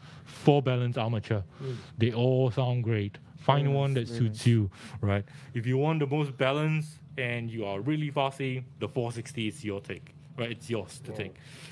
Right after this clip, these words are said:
Speaker 1: Um, the three, the three sixty is just as good as the four sixty, but, um, maybe not as much separation. But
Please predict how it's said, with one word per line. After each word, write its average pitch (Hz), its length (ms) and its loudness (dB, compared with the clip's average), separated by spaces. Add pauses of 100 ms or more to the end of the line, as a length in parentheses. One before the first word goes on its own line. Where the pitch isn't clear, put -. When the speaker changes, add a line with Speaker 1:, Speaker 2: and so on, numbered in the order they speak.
(120)
Speaker 1:
Um, 120 160 -2
the 120 100 -2
three, 156 240 -2 (280)
the 127 80 -4
three 156 200 -4
sixty 147 560 -4 (340)
is - 200 -12 (220)
just 147 180 0
as 117 120 -4
good 131 260 -2
as 127 120 -2
the 135 100 -4
four 151 220 -4
sixty, 165 500 -4 (460)
but, 123 500 -2
um, 131 640 -4 (280)
maybe 175 360 0
not 135 400 -2
as 120 200 -6
much 131 240 -4
separation. 156 560 -2 (720)
But 120 160 0